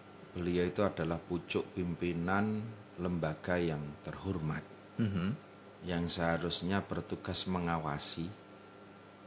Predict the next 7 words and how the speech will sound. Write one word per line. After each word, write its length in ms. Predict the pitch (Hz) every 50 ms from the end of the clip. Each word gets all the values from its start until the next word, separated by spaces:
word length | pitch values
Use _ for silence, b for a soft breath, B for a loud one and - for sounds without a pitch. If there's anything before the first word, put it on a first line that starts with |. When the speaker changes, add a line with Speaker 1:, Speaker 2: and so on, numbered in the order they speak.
| - - - - - - - - -
Speaker 1:
Tugasnya 800 | 87 82 - 90 87 85 - - 92 92 92 87 85 82 78 65 - - - - - - 78
legislatif 800 | 85 - - 92 - - 92 87 82 - - 92 - - - 90
itu 160 | - 110 107
kan 240 | - - 104 101 98 92 95 98 - - - - - - - - - - - - - - - - - - - - - - - - - - - - - - - -
termasuk 400 | 87 87 87 85 82 - - -
mengawasi 640 | - 90 85 85 87 85 87 85 82 - - 76 76
juga. 320 | - 90 - - - -